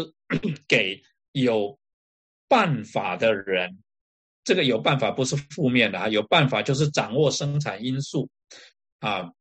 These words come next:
譬如说有很多资本，手上有很多资本的人，一个创造财富的机会。那如果不断的有这种经济循环，而且这种经济循环的力度总是越来越大的话，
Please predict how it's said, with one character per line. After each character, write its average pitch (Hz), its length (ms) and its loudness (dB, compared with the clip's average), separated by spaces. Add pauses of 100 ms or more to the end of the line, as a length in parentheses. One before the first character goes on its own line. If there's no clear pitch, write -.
(320)
譬 139 160 6
如 120 80 6
说 120 280 2
有 113 320 0
很 104 120 -4
多 160 120 6
资 165 240 0
本， 110 200 0
手 - 240 2
上 175 140 2
有 131 100 6
很 110 140 -2
多 151 120 2
资 - 340 -8
本 - 260 -8
的 104 120 -8
人， 92 260 -8 (840)
一 160 160 4
个 135 380 2
创 131 480 2
造 117 180 2
财 104 240 -6
富 104 180 -8
的 92 120 -4 (100)
机 95 260 -12
会。 90 220 -6 (1120)
那 185 100 2
如 185 140 6
果 151 420 2
不 196 100 4
断 165 280 2
的 110 180 -2
有 107 120 -2
这 170 140 0
种 98 200 -6
经 143 200 0
济 143 140 -2
循 110 220 -4
环， 95 300 -6
而 120 140 2
且 101 180 -2
这 110 120 2
种 104 160 -6
经 135 160 -4
济 127 140 -2
循 104 240 -6
环 101 140 -4
的 104 80 2
力 147 280 0
度 - 240 -2 (480)
总 - 180 0
是 - 180 -4
越 131 200 4
来 104 140 4
越 123 200 4
大 110 220 -2
的 92 120 -4
话， 95 200 -2